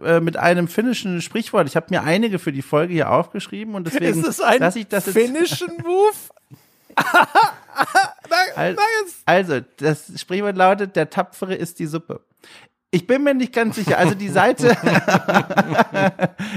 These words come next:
Speaker 1: ich bin hier auf der Seite finnlandclub punkt com und die Sprichwörter sind alle so ein bisschen seltsam übersetzt. Ich bin mir nicht sicher, ob das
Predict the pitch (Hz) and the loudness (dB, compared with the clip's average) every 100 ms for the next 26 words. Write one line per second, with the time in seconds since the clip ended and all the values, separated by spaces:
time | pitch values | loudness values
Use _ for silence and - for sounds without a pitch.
0 | - - 165 - 214 226 196 190 190 180 | -8 -2 -2 0 0 2 4 2 2 2
1 | 175 185 180 - 214 233 190 170 - - | 4 2 -2 -6 -6 -2 0 0 -4 0
2 | 160 - - 165 147 - 151 208 - - | 0 0 -4 -2 -2 0 0 0 -8 -20
3 | - 180 170 175 196 190 - 233 233 233 | -4 0 0 0 -2 -2 -2 -6 -2 0
4 | 214 208 196 - 175 233 214 208 202 - | 2 0 -2 0 0 2 -2 -2 -4 -6
5 | 208 196 185 190 196 180 180 151 139 - | -4 0 2 0 -2 0 0 2 0 0
6 | 170 - 190 214 202 190 208 190 180 185 | -10 -8 -6 -4 -4 -6 -6 -4 -6 -4
7 | 175 - | -4 -6